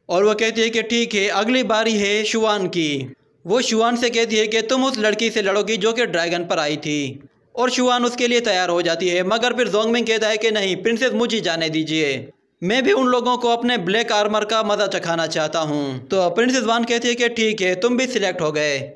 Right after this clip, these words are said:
और फिर वो अगले नंबर पे देखती है योंगफाई की तरफ और वो उसके पास जाकर खड़ी हो जाती है, जिसके बाद प्रिंसेस चुनियान भी उसके पास भागती हुई आती है और उससे कहती है कि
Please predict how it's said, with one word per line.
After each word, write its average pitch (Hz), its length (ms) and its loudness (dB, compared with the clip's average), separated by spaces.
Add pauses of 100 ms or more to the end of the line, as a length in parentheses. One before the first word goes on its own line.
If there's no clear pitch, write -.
(360)
और 226 180 2
फिर 247 120 0
वो 247 100 2
अगले 220 300 2
नंबर 233 260 2
पे 226 160 0
देखती 214 340 0
है 208 160 4
योंगफाई 220 380 2
की 165 140 -4
तरफ 151 540 -4
और 214 120 2
वो 226 140 4
उसके 233 280 0
पास 226 280 0
जाकर 220 280 0
खड़ी 196 240 0
हो 185 120 2
जाती 160 300 0
है, 156 340 0
जिसके 240 340 0
बाद 208 200 2
प्रिंसेस 254 360 0
चुनियान 247 380 0
भी 247 80 2
उसके 247 220 0
पास 240 180 0
भागती 185 340 -2
हुई 165 100 0
आती 165 240 -2
है 165 200 2
और 190 80 2
उससे 196 220 -2
कहती 202 280 0
है 190 100 2
कि 190 440 -2